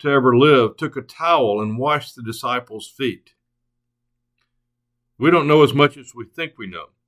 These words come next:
but I know this much. Christ calls us to love and serve God and to love and serve others.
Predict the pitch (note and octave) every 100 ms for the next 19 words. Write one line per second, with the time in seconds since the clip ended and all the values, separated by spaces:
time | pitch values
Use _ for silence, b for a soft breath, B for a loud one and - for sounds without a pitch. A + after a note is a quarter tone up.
0 | _ _ _ _ C3 C3+ C#3 C#3+ C3 C#3+
1 | - G#2 - - _ _ _ _ _ _
2 | - D3+ D#3+ D#3+ - - D3+ C#3 C3 C#3
3 | C3 - A#2 A2+ B2+ C#3 C#3+ C3+ _ _
4 | _ _ _ _ _ _ G#2 G2+ - B2+
5 | B2 F#2+ G#2 B2+ C#3+ D3 C#3 - _ _
6 | - G#2 A#2 A2+ A#2+ C3 C3+ A#2+ - G#2+
7 | G2 - A#2 A2+ A2+ - - A2+ G#2+ F2+
8 | D2 _ -